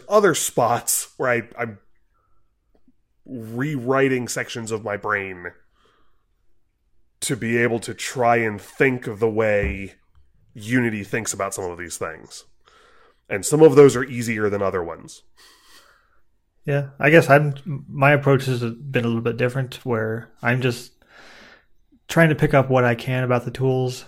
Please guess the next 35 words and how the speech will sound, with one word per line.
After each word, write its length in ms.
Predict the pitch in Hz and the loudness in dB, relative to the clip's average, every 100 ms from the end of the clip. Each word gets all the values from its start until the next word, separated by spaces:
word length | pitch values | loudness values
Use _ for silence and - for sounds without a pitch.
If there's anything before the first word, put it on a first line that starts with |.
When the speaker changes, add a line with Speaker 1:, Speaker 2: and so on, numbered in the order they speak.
| _ | _
Speaker 2:
but 360 | 160 123 110 - _ - | -6 -4 -4 -8 _ -8
mainly 520 | 131 127 131 123 113 | -2 -2 0 0 0
with 420 | 113 113 110 - | 0 -2 -4 -10
the 260 | 120 113 104 | -2 -2 -2
single 840 | - - 139 135 123 120 117 - _ _ _ _ - - | -6 -4 0 2 2 0 -4 -12 _ _ _ _ -20 -12
obsessive 720 | 139 - - 139 - 120 113 | -10 -8 -4 -4 -2 -4 -6
thought 460 | - 131 117 - - | -4 -2 -2 -6 -10
of, 300 | 127 113 113 - - - - | -4 -4 -4 -12 -20 -20 0
"How 200 | 139 143 | 4 4
can 180 | 143 | 2
this 120 | 139 131 | -2 0
help 200 | 131 135 | -4 -4
me 120 | 123 | -4
make 220 | 117 117 | -4 -4
V 160 | 120 104 | -6 -6
R 140 | 104 | -6
games 420 | 107 - 139 135 - _ _ _ - | -10 -12 -14 -18 -20 _ _ _ -10
Speaker 1:
Right. 180 | 95 92 | -8 -8
Speaker 2:
and 80 | |
experiences?" 600 | 113 - 113 110 - - - _ - | -10 -8 -10 -10 -14 -16 -20 _ -6
Like, 100 | 113 | -2
I 80 | |
don't 140 | 120 135 | -2 -2
really 140 | 120 | -4
care. 440 | 117 123 110 110 - - - - - _ | -2 -2 0 -2 -6 -20 -20 -20 -20 _
I, 200 | - - | -6 0
I 40 | 143 | 4
know 100 | 143 | 6
Unity 380 | 139 147 131 | 6 4 4
is 100 | 123 | 2
really 240 | 123 127 123 | 2 0 0
built 300 | 117 120 117 | 2 2 2
around 400 | 117 110 113 107 | -2 -2 -2 -4
working 380 | 117 117 117 113 | -6 -6 -6 -6
as 260 | 110 - | -6 -10